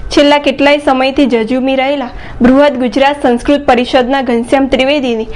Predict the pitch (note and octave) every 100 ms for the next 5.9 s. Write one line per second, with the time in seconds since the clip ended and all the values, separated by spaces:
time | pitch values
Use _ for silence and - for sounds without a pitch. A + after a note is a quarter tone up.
0 | - - - D4 D4 C#4 C4 C4+ C#4+ B3
1 | A3+ C4+ C4+ A#3 A3+ A#3 C4+ C4+ A#3 A3+
2 | A3+ A3 G#3+ A3 - - - _ _ _
3 | _ _ - C#4 C#4+ C#4 C#4 C#4+ D4 C#4+
4 | D4 C4 A#3+ A#3 C#4 C#4 B3+ B3+ C4 C4+
5 | C#4+ C#4 A#3 A#3+ A#3+ C4 C#4+ C4